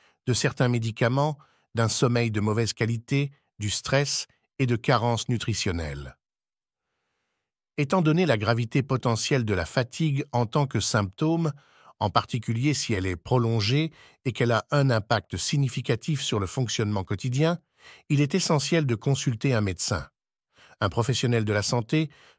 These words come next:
peut procéder à une évaluation complète qui peut inclure des antécédents médicaux détaillés, un examen physique, des analyses de sang et éventuellement des examens d'imagerie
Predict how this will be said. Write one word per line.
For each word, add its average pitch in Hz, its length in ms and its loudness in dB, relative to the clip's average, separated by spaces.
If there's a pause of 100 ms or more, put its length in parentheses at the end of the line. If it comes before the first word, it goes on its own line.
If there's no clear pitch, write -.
peut 139 100 2
procéder 139 580 0
à 123 120 0
une 123 140 0
évaluation 120 580 0
complète 147 600 -2 (320)
qui 131 120 0
peut 127 240 2
inclure 156 640 0
des 117 220 0
antécédents 123 600 0
médicaux 120 580 0
détaillés, 135 800 0 (340)
un 104 140 0
examen 117 400 0
physique, 147 560 -2 (280)
des 131 220 2
analyses 139 340 2
de 123 140 0
sang 151 380 0 (300)
et 143 280 0
éventuellement 147 760 2
des 123 220 2
examens 120 340 2
d'imagerie 135 600 2